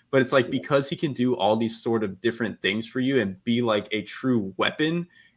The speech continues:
Speaker 1: it kinda lets everybody else slot into whatever their best role is. Like, I think it's, it, that's true of both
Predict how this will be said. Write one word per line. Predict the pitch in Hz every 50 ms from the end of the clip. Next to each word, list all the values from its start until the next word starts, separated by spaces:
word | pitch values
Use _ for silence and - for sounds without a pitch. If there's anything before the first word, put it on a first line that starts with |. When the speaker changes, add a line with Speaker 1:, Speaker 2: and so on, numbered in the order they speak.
| _ -
Speaker 1:
it | 123 131 123 - _ -
kinda | - - 143 147 156 165
lets | 147 131 135 135 127 -
everybody | 139 131 120 131 123 113 120 117 110 107
else | 107 107 104 98 - - - - - -
slot | - - - - 117 110 110 110 101
into | 110 113 113 110 113 - 123
whatever | 104 104 110 110 110 117 117 123 117
their | 104 110 110 110 104
best | 107 - 107 104 104 - - -
role | 104 110 113 113 107 101
is. | 101 98 110 - -
Like, | 104 101 101 95 - - - - _ _ _ -
I | - 131
think | 156 185 185
it's, | 175 175 175 -
it, | - 123 - - _ _ _ _ _ _ _ _ _ _ _ -
that's | 165 180 180 -
true | - 220 202 170
of | 127 120
both | - 123 123 120 123 -